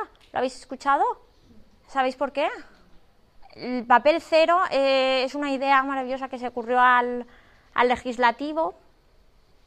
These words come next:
y, y era que a partir del uno de enero de este año, que ya hemos empezado,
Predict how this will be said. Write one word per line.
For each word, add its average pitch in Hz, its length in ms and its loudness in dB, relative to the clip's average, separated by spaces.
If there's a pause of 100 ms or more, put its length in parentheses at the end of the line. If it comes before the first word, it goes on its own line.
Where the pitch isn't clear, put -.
(560)
y, 214 640 -6
y 226 120 -4
era 247 180 0
que 247 80 -4
a 240 60 0
partir 233 300 -2
del 240 120 2
uno 269 200 0
de 254 60 2
enero 262 240 2
de 240 60 2
este 247 220 -2
año, 269 340 2 (260)
que 240 100 -8
ya 240 60 0
hemos 233 160 -6
empezado, 247 520 -4